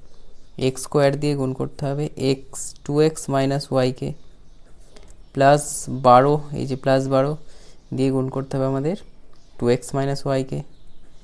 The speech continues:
তিনটে দিয়েই এটাকে গুণ করতে হবে। মাইনাস সেভেন ওয়াই দিয়ে গুণ করতে হবে টু এক্স মাইনাস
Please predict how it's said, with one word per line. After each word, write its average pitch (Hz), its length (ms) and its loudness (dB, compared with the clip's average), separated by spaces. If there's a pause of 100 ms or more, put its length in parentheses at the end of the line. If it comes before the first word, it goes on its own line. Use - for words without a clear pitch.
(340)
তিনটে 151 380 2
দিয়েই 196 220 4 (120)
এটাকে 127 340 -2
গুণ 120 100 0 (100)
করতে - 240 -10
হবে। 107 120 -6 (100)
মাইনাস 135 300 0 (140)
সেভেন 139 320 0
ওয়াই 143 200 2
দিয়ে 143 160 -2
গুণ 139 180 -2
করতে 143 280 -8
হবে 147 160 -2 (1040)
টু - 80 -4 (120)
এক্স - 140 -6 (100)
মাইনাস 131 320 0